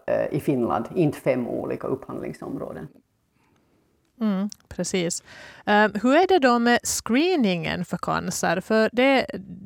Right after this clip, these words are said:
Speaker 2: det har vi ju börjat genomföra när det gäller vissa cancerformer. Och för inte så länge sedan så hade ju Svenska Yle en nyhet om det här, att,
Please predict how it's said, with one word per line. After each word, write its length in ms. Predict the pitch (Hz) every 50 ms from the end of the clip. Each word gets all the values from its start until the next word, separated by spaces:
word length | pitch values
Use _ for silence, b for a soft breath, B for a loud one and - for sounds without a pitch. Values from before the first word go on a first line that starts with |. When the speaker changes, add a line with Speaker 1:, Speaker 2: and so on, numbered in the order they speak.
| 185
Speaker 2:
det 100 | 185 214
har 160 | 233 254 277
vi 80 | 277 285
ju 100 | 262 247
börjat 260 | 196 208 214 208 196
genomföra 640 | 202 214 233 233 214 190 170 - - 170 160 165 175
när 140 | 175 175 170
det 80 | 170 180
gäller 260 | 180 190 185 175 170
vissa 300 | 165 185 190 - - 160
cancerformer. 1040 | - 175 165 170 170 170 - - 156 170 - - - - 165 170 175 202 220 240 233 -
Och 460 | - - - - - - 202 - 196
för 60 | -
inte 240 | 226 226 254 262 -
så 100 | - 240
länge 320 | 233 233 233 240 226 202 196
sedan 260 | - 202 185 185 190
så 160 | - - 190
hade 220 | 185 190 190 185
ju 60 | 180 175
Svenska 380 | - 190 185 180 - - 180
Yle 200 | 175 185 185 170
en 100 | 165 175
nyhet 400 | 180 190 196 190 190 165 165 -
om 120 | 170 170 165
det 60 | 170
här, 220 | 180 175 170 170
att, 240 | 170 175 - - -